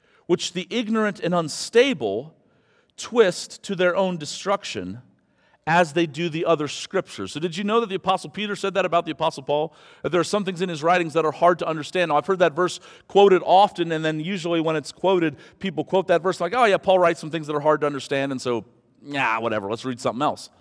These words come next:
But that's not what he says. He says, "Yes, there are things that are hard to understand, but it is the ignorant and the unstable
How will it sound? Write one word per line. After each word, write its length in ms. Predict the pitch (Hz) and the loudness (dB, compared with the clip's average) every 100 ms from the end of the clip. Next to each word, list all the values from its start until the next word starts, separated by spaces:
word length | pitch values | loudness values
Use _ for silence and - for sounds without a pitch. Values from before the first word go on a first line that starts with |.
| _ _ _ | _ _ _
But 60 | 151 | -10
that's 160 | 165 | -4
not 120 | 208 196 | -2 -2
what 100 | 165 | -4
he 80 | |
says. 600 | 143 - 233 131 98 - _ _ _ _ | -6 -4 -2 -2 -6 -12 _ _ _ _
He 80 | 185 | -4
says, 260 | 196 151 160 | -2 -2 0
"Yes, 220 | 214 - | 0 0
there 120 | 185 | -2
are 40 | |
things 260 | 160 214 180 | 0 -4 -2
that 80 | 175 | -2
are 60 | |
hard 240 | 165 180 165 | 2 2 2
to 80 | 151 | -4
understand, 440 | 156 - 175 175 | -6 -6 -6 -4
but 100 | 160 | -6
it 80 | 156 | -6
is 120 | 139 | -8
the 140 | 143 175 | -8 -4
ignorant 380 | 190 196 190 | -2 -2 -6
and 120 | 135 147 | -6 -6
the 100 | 147 | -4
unstable 760 | 160 143 - 170 180 123 107 | -6 -6 -8 -6 -4 -4 -6